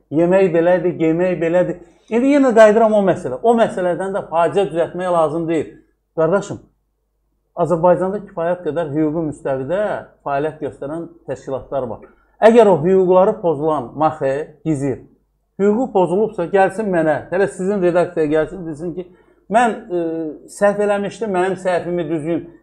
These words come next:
hüquqi qi-, e, qiymət verilməyib. Xahiş edirəm bu məsələdə ki,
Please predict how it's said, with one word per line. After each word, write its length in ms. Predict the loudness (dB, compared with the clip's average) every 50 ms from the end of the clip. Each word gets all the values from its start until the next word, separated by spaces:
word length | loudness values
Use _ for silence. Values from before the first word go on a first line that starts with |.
| _
hüquqi 380 | _ 4 4 4 4 4 0 -2
qi-, 200 | -2 -2 -4 -2
e, 160 | -2 -2 0 2 2 2 0 0 -2 -6 -8 -8 -6 -2
qiymət 400 | 0 0 0 2 0 -2 -2 -2
verilməyib. 560 | -2 0 0 0 -2 -4 -4 -6 -6 -8 -10 -12 -20 _ _ _ _ _ _ _ _ _
Xahiş 300 | 2 2 2 2 2 -2
edirəm 200 | -4 -4 -2 -4
bu 80 | -2 -2 -2
məsələdə 400 | -2 -2 -2 -4 -4 -4 -4 -4
ki, 120 | -6 -8